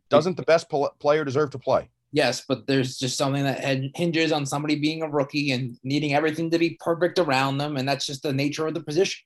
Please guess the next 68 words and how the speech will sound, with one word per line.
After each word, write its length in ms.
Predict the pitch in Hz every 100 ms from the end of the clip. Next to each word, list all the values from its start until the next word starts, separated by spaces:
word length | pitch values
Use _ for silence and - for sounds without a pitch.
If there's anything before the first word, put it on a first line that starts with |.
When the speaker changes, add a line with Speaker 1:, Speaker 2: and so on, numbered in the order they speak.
| _ 98
Speaker 2:
Like, 160 | 113 _ 120
that's 180 | 110
Speaker 1:
I 20 | 117
don't 140 | 107
know. 60 | 98
I 60 | 110
thought, 240 | 127 - _ _ -
I, 240 | 135 139 - _
I, 60 | 151
I 40 |
don't 100 | 143
know. 80 | 113
I 100 | 127
thought 260 | 131 139 110
Bill 160 | 139
did 180 | 127 131
what 240 | 117 113 -
was 140 | 120
in 80 | 120
the 60 |
best 260 | 107 120 -
interest 260 | 123 120 117
of 40 |
the 60 | 107
football 340 | 131 131 120
team 220 | 135 123
and 100 | 110
tried 180 | 120 110
to 60 | 107
win 160 | 110
football 340 | 104 123 110 98
games. 220 | 95 - - -
I 80 |
actually 300 | 180 180 170
thought 180 | 135 156
he 60 | 151
said 220 | - 147
it 80 | 143
last 260 | 143 135 143
night. 240 | 147 - _ -
It's 160 | 147
important 380 | 147 131 151 147
to 80 | 139
win 180 | 147 127
regular 320 | 127 123 127
season 320 | 120 135 131 120
games. 280 | 147 - -
Speaker 2:
Today 300 | 185 285 311
in 80 | 247
the 80 | -
conference 460 | 262 330 320 -
call, 340 | - 156 156 - 170
the 80 | 185
video 240 | 269 302
conference 440 | - 151 156 170
will 240 | 170 170 165
always 320 | 180 202 202
do 120 | 196
what's 200 | 185 -
best 260 | 185 185 -
for 80 | 190
the 80 | 175
team, 280 | 233 240
best 240 | 175 175 202
interest 240 | 175 175
of 80 | 190
the 60 | 185
team. 280 | - 269